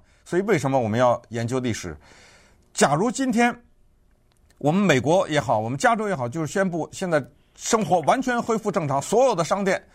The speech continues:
全部开放的话，电影院也开放，会是怎么样？咱们看看到时候是怎么样啊。我现在告诉你，一百零二年以前是怎么样。一百零二年以前，这些人在家里被 <laughs> 憋到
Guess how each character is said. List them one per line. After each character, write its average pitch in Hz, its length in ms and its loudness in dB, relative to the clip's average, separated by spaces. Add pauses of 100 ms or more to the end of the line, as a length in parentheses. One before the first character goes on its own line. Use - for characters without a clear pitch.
全 185 220 2
部 220 100 0
开 185 160 0
放 185 160 2
的 123 80 -2
话， 107 220 0 (600)
电 190 140 2
影 143 60 0
院 170 100 2
也 131 60 2
开 160 140 0
放， 135 160 0
会 175 180 2
是 127 120 -4
怎 101 120 -2
么 98 80 -2
样？ 120 160 2 (300)
咱 117 120 4
们 127 60 -2
看 151 160 0
看 110 100 -2
到 123 140 2
时 104 100 -6
候 101 80 -2
是 104 120 -8
怎 85 100 -10
么 80 80 -10
样 87 80 -6
啊。 - 100 -14 (200)
我 123 80 -2
现 233 160 2
在 240 80 2
告 233 160 4
诉 127 100 -8
你， 120 120 -6
一 202 80 -6
百 123 140 2
零 120 140 -6
二 190 140 2
年 120 180 -4
以 110 40 -4
前 98 180 -6
是 98 80 -8
怎 90 120 -8
么 80 80 -8
样。 82 140 -8 (840)
一 277 220 2
百 143 380 4 (240)
零 190 160 -2
二 262 140 2
年 185 180 0
以 139 60 -2
前， 147 200 0
这 262 140 -2
些 233 140 2
人 240 100 0
在 196 140 2
家 220 220 0
里 170 100 -2
被 139 400 -2 (360)
<laughs> - 440 -12
憋 269 180 4
到 185 80 2